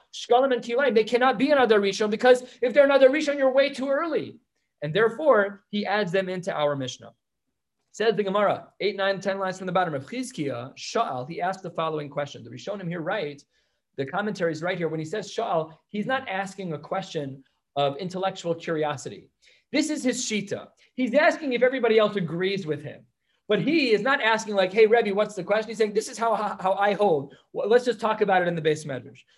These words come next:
So what was his Shita? Me'ata, it seems from here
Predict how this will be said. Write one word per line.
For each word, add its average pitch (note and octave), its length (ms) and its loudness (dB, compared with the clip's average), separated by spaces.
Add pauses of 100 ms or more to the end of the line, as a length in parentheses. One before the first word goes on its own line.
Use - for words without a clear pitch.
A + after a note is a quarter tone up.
So D3+ 120 -8
what G#3+ 140 2
was F#3+ 140 -2
his F3 160 -4
Shita? D3 260 -4
Me'ata, D#3+ 460 -2
it C#3 100 -4
seems B3 300 -8
from D3+ 120 -6
here D#3+ 540 -6